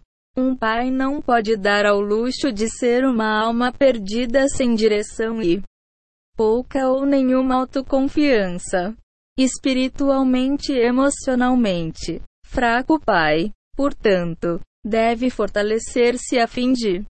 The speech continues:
ter a potência necessária para a importação de valores para seus filhos. Renda e ganhar dinheiro para fornecer para uma família não é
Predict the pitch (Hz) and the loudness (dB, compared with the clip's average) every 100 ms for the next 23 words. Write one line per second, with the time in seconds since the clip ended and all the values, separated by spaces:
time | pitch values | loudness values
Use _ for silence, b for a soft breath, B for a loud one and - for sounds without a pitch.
0 | _ _ - 285 285 277 269 269 262 247 | _ _ -6 -2 0 -2 0 0 2 2
1 | 226 247 - 262 254 247 - 220 - 233 | 2 0 -2 -2 0 -2 -2 -4 -2 -4
2 | 220 233 262 269 226 208 226 233 226 214 | -2 -2 -4 0 2 2 0 -2 -2 -2
3 | 208 196 - 233 233 269 226 208 214 208 | -4 -6 -4 -2 0 2 2 2 2 2
4 | 202 214 254 254 - 226 220 - 240 233 | 2 2 0 -2 -2 0 0 -2 0 0
5 | - - 202 180 175 170 190 - - - | -2 -4 -2 -2 -2 -2 -4 -8 -14 -18
6 | _ _ - 247 254 269 277 277 202 214 | _ _ -6 -2 0 2 0 -2 0 -2
7 | 220 214 220 240 214 240 233 233 247 269 | 0 -2 -2 -2 -4 -2 0 0 0 0
8 | 294 240 208 214 233 214 208 202 - 226 | 0 2 2 2 2 2 0 -2 -2 0
9 | 240 - 214 208 214 214 214 262 247 240 | 0 0 0 0 -2 -4 -2 0 2 4
10 | 247 262 277 262 262 294 269 190 165 | 2 2 2 4 4 2 0 -2 -4